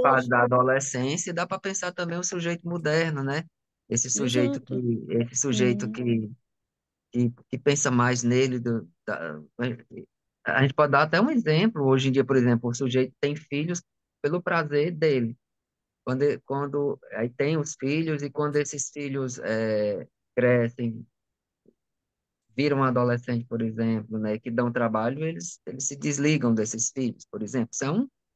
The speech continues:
Speaker 1: é um
Speaker 2: Uhum.
Speaker 1: traço da questão moderna hoje, né?
Speaker 2: Uhum. É, e, e falando do moderno, eu fico pensando quem trabalha muito esse amor, o amor líquido, né?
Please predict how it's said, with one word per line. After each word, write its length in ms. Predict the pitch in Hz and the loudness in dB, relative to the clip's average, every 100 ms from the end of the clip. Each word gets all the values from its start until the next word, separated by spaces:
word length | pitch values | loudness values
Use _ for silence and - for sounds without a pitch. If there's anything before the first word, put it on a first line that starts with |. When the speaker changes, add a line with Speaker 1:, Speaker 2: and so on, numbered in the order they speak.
| _ _ _ 113 | _ _ _ 0
Speaker 1:
é 40 | |
um 40 | 151 | 0
Speaker 2:
Uhum. 80 | |
Speaker 1:
traço 380 | 202 139 135 - | 2 2 0 -2
da 180 | 165 170 | 0 0
questão 380 | 156 156 151 147 | 0 -4 -4 -2
moderna 680 | 147 143 127 143 - - - _ _ | -2 0 0 0 -4 -4 -8 _ _
hoje, 380 | - 139 120 - _ _ - | 0 0 -2 -6 _ _ -6
né? 200 | 117 135 _ _ | -4 -6 _ _
Speaker 2:
Uhum. 420 | 214 202 190 196 202 _ _ _ _ _ | -6 -4 -4 -8 -10 _ _ _ _ _
É, 420 | 254 254 262 240 | 4 6 6 6
e, 40 | 240 | 2
e 40 | |
falando 460 | 233 254 269 302 285 | 4 6 8 6 4
do 200 | 247 240 | 2 2
moderno, 720 | 220 190 202 233 294 277 208 | 2 2 2 4 2 2 0
eu 60 | 202 | -2
fico 200 | 240 - | -6 0
pensando 640 | 254 247 - 247 247 247 | 0 0 -2 -4 0 -2
quem 220 | 240 254 254 | -2 -8 -4
trabalha 460 | 254 214 208 208 | -4 0 0 0
muito 360 | 202 226 233 226 | -2 -6 -6 -4
esse 220 | 202 - | -4 -2
amor, 440 | 190 190 196 208 202 | -4 -2 -2 -2 0
o 40 | 196 | -2
amor 220 | 208 226 | 0 -2
líquido, 480 | 226 269 - 180 190 | -2 -4 -4 0 0
né? 220 | 202 294 | 0 -4